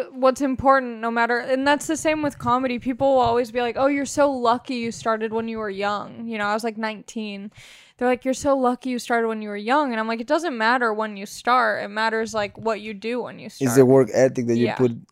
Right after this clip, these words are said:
Speaker 2: leading to what's gonna, what, where you wanna go,
Speaker 1: Yeah.
Speaker 2: everything like that, yeah.
Speaker 1: So,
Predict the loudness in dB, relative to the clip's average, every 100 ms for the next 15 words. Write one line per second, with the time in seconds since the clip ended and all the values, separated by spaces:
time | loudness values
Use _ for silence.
0 | -2 4 4 4 0 0 0 -2 -8 _
1 | _ _ _ _ _ 4 4 4 0 -2
2 | -6 _ _ _ _ -8 4 4 4 0
3 | 4 4 4 2 0 2 2 2 2 -4
4 | 0 0 2 -2 -2 0 0 -2 -4 -6
5 | -20 _ 2